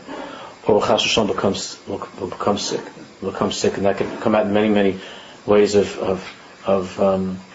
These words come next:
emotional, emotional illness. It doesn't have to be, God forbid, extreme, extreme, but in her article that we're gonna, we're gonna work on a little bit next, next time, in Yael Unterman's article,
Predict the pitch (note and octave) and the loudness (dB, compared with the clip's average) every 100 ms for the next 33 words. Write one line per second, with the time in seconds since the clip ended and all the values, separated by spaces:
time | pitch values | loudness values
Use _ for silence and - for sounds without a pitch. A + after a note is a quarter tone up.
0 | - - G#2 G#2 G#2 - G#2 G2+ - - | -12 -2 2 4 2 2 2 0 -2 -10
1 | - G#2 G2 G2+ - G#2 G2 G#2 F#2+ F2+ | -4 0 2 2 0 0 2 2 2 0
2 | - - - - - - F#2 A2 B2+ B2 | -6 -12 -16 -18 -16 -4 2 4 4 2
3 | A#2+ A#2 - - G#2+ - A2+ G#2+ - - | 2 2 0 0 0 2 0 0 0 -4
4 | - C3 A#2+ A2+ - C3 G#2 G2 - - | 2 4 4 2 0 2 2 0 0 -14
5 | - A2 G#2+ B2+ B2 B2 A2+ G#2+ G#2 G2+ | -6 -2 2 4 4 4 4 6 4 4
6 | G#2+ G#2+ G#2+ G#2+ A2 A2+ A2 G#2+ A2 A2 | 2 2 4 4 4 4 4 4 4 4
7 | G#2+ A2+ A#2 - - A2+ - A2 G#2 G2+ | 4 2 0 -6 -2 -2 0 0 0 -2
8 | - - - - G2+ G2+ A2+ B2 C3 A2+ | -12 -16 -12 0 2 6 6 4 4 4
9 | A2 G#2+ A2 A2 | 4 4 4 2